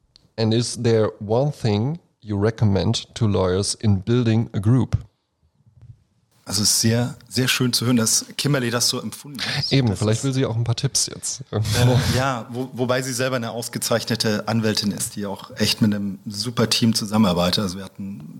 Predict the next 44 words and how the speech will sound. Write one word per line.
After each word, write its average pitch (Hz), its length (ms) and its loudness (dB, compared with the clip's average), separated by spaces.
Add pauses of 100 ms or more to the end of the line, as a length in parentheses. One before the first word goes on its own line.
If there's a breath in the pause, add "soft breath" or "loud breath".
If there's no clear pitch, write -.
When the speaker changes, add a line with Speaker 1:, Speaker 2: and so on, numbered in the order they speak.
Speaker 2:
seinerzeit 107 440 0
bei 104 60 0
der 98 120 -2
Transaktion, 101 840 -12
äh, 98 320 -10
sehr 104 220 -8
viel 101 360 -6 (240)
Spaß - 540 -2
bei 113 80 -4
der 110 140 2
Arbeit 110 260 0
gehabt, 107 420 -6
äh, 104 200 -10
aber 104 180 -10
eben 107 160 -6
auch - 220 -10
sehr 101 240 -6
professionell, 104 840 -6 (680 loud breath)
äh, 104 220 -2
oder 107 200 -6
gemerkt, 104 300 0
dass 110 100 0
auf 101 120 -4
einem 107 100 -8
sehr 104 160 -6
professionellen, 101 720 -6
äh, 104 120 -8
Niveau 101 280 -2
gearbeitet 95 640 0
wird. - 180 -16 (320)
Ähm, 101 260 -4 (140)
<clears throat> 156 320 4 (1300 loud breath)
ähm, 123 360 2 (1400)
was, - 500 0
was, 120 160 0
glaub 135 160 2
ich, 127 140 -2
beim, 120 260 2
beim 117 240 2
Team 139 260 4
wichtig 127 360 2
ist, 117 160 2
ist, - 240 -2
dass, - 320 -6